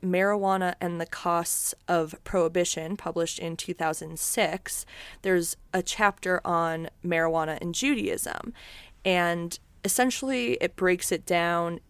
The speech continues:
into the positions of Orthodox Jews who believe that all precedents are in established Judaic law, and they always go back to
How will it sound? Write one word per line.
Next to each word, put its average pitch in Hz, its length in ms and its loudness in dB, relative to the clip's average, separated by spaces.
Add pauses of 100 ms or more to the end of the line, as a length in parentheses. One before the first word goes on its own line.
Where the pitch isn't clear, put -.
(280)
into 180 480 2
the 165 100 -2
positions 170 680 -2
of 160 360 0
Orthodox 214 540 2
Jews 247 480 -2 (360)
who 175 540 2 (100)
believe 175 340 8
that 170 260 4
all 175 220 8
precedents 170 840 0 (120)
are 160 500 2 (160)
in 170 300 0
established 170 640 4
Judaic 151 440 -2
law, 170 540 4
and 180 160 0
they 165 120 2
always 160 420 0
go 156 180 2
back - 400 -2
to 156 460 2